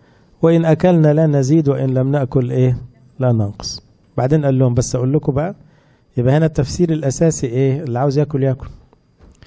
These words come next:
قال لهم: "بس لو في واحد من إخواتك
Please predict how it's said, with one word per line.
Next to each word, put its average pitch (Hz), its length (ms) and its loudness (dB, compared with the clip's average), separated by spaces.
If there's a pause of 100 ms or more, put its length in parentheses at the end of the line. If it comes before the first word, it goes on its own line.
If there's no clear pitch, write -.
(640)
قال 135 100 2
لهم: 220 160 2
"بس 202 260 0
لو 156 180 4
في 233 180 0
واحد 208 340 0
من 156 140 2
إخواتك 131 680 -4